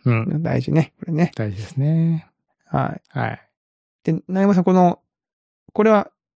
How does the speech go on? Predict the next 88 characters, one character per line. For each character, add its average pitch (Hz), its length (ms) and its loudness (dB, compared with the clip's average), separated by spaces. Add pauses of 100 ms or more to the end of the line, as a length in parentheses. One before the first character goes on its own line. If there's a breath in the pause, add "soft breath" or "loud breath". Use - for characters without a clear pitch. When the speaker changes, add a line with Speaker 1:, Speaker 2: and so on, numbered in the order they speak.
(140)
Speaker 2:
本 277 300 2
の 131 80 0
紹 139 180 -2
介 135 160 -4
と - 80 -8
思 135 140 -6
っ - 40 -10
た - 120 -6
ら 175 80 4
い - 20 4
い - 40 -4
ん - 0 -
で 160 40 -10
す - 60 -14
か？ 208 40 2
Speaker 1:
あ、 185 40 4
本 - 0 -
の 151 80 2
紹 123 120 -2
介。 - 0 -
Speaker 2:
こ - 100 -10
れ 117 40 -8
は。 - 140 -20
Speaker 1:
え 135 80 -8
っ - 20 -6
と 123 120 -12
ね、 117 280 -12 (320)
な 196 120 4
ぜ 208 100 4
働 139 380 0
い 135 40 2
て 143 120 -2
い 139 40 4
る 135 80 2
と 135 120 -2
本 156 240 2
が 127 60 4
読 117 120 2
め 135 80 4
な 135 100 2
く 117 120 -2
な 117 100 2
る 107 80 -4
の 104 100 -4
か 165 160 0
と - 200 -4
い 98 280 -2
う 107 120 -8
新 160 440 2
書 151 360 0
で 147 100 2
す - 140 -4
ね。 120 320 0 (340)
Speaker 2:
あ 226 480 0
あ、 - 160 -20
こ 302 140 -4
れ 349 60 0
な 370 100 -2
ん - 20 -6
か 214 80 2
見 170 120 4
か 247 120 4
け 269 120 2
た 247 120 -2
こ 254 100 0
と 208 60 2
あ 147 40 4
り 147 60 4
ま 151 100 2
す - 60 -4
よ、 - 80 -4
僕 131 160 -6
も。 135 120 -2
Speaker 1:
三 139 120 -2
宅 165 380 0
果 175 160 2
歩 160 140 2
さ 113 200 2
ん 110 60 -4
っ 107 40 -10 (120)
て 113 100 -2
い 107 140 0
う 107 260 -4 (440)
方 120 240 -2
が 110 120 -4
書 127 120 -2
い 120 80 0
た 113 260 -8